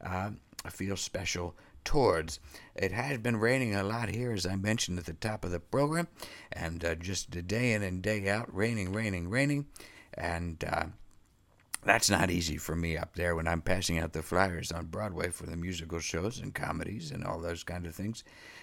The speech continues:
And, uh, I tell you, uh, this is just a tip from me to you,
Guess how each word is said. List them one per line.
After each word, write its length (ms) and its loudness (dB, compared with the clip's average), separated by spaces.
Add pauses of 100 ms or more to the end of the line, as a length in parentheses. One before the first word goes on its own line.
(100)
And, 380 -2
uh, 260 -2 (400)
I 80 2
tell 240 -2
you, 260 0 (480)
uh, 240 -4 (100)
this 280 0
is 160 -2
just 280 -6
a 60 -4
tip 340 -4
from 240 -6
me 140 -2
to 100 -6
you, 380 -8